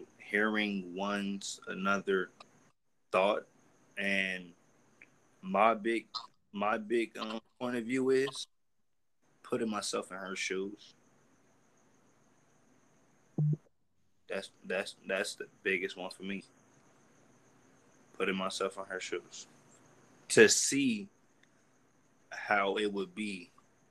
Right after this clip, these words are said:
or to even have that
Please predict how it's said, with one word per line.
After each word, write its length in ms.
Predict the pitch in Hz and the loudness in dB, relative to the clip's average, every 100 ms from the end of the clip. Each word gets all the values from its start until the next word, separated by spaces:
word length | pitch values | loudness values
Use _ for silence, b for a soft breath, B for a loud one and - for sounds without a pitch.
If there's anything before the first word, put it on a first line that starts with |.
| _ _ _ _ _ _ _ _ _ _ _ - | _ _ _ _ _ _ _ _ _ _ _ -4
or 320 | 101 95 92 | 0 2 0
to 500 | - - 98 92 90 - 104 | -4 -2 0 0 -4 -10 -6
even 580 | 107 95 98 95 90 - _ - | -4 -2 -4 -4 -10 -16 _ -4
have 260 | 98 95 | -2 0
that 200 | 95 92 | -2 -4